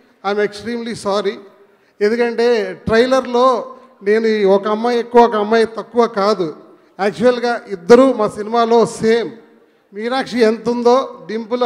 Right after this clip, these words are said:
అంతే, ఇద్దరు ఈక్వల్ క్యారెక్టర్స్. But ట్రైలర్లో ఎందుకో I'm extremely sorry, ఆ అమ్మాయి ఎక్కువ ఉంది, నువ్వు రెండు మూడు తక్కువ ఉన్నావు. But సినిమా చూసిన తర్వాత she'll feel very happy.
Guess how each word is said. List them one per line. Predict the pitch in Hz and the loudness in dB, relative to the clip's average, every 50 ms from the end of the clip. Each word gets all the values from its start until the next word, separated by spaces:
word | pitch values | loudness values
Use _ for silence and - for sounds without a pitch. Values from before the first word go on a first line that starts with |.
| 214 | -2
అంతే, | 208 214 196 190 214 214 240 262 - - - - - _ _ _ - 202 208 | -4 -4 -4 -2 0 0 0 -2 -6 -10 -20 -20 -20 _ _ _ -14 -14 -12
ఇద్దరు | 185 185 285 285 285 254 254 | -6 -4 -2 0 2 2 2
ఈక్వల్ | 269 262 294 285 285 277 240 247 | 0 0 -2 -4 -4 -4 -6 -4
క్యారెక్టర్స్. | 240 233 220 170 165 220 190 147 139 208 254 277 - 208 | -4 -4 -4 -4 -6 -8 -8 -6 -4 -4 -4 -4 -2 0
But | 226 233 226 - - 226 | 0 0 -2 -4 -2 2
ట్రైలర్లో | 226 233 262 262 269 262 233 247 269 269 247 185 - - - - - _ - 208 | 2 2 2 2 0 -2 0 2 2 2 0 -2 -6 -16 -20 -20 -20 _ -2 0
ఎందుకో | 220 240 262 247 262 240 | 0 2 2 2 2 2
I'm | 220 214 214 214 | 0 -2 -4 -6
extremely | - - - 233 240 233 226 220 160 | -8 -10 -14 -14 -12 -12 -10 -8 -2
sorry, | 202 208 202 202 220 254 247 | 0 0 0 0 -2 -6 -8
ఆ | 196 196 | -8 -8
అమ్మాయి | 202 214 233 220 214 | -4 -2 0 0 0
ఎక్కువ | 202 214 240 233 208 | -2 -2 -6 -6 -6
ఉంది, | 202 214 208 208 - 247 214 | -6 -8 -10 -10 -10 -10 -10
నువ్వు | 214 214 208 208 | -8 -6 -2 -2
రెండు | 208 214 226 220 | 0 0 2 2
మూడు | 214 214 214 - | 0 0 -2 -4
తక్కువ | 202 208 - 220 226 214 | -8 -8 -6 -4 -4 -2
ఉన్నావు. | 208 214 247 262 - - - - _ - 170 | -2 -2 -4 -4 -6 -16 -20 -20 _ -4 0
But | 220 269 - - - - - - - - - | 0 0 0 -2 -10 -20 -20 -20 -20 -12 -8
సినిమా | 226 226 214 247 262 254 254 | -6 -4 -2 -2 -2 -2 -2
చూసిన | 233 233 - 247 247 233 220 226 | -6 -6 -6 -8 -8 -6 -4 -2
తర్వాత | 214 214 220 220 214 220 - - - - - _ _ _ _ _ _ | 0 0 0 0 0 -2 -6 -10 -10 -14 -20 _ _ _ _ _ _
she'll | - 240 220 160 - | -14 -12 -8 -4 0
feel | 240 254 269 233 196 208 | 2 2 2 2 2 2
very | 202 214 170 185 | 2 2 2 2
happy. | 180 165 - 120 151 | 0 -2 -4 -8 -16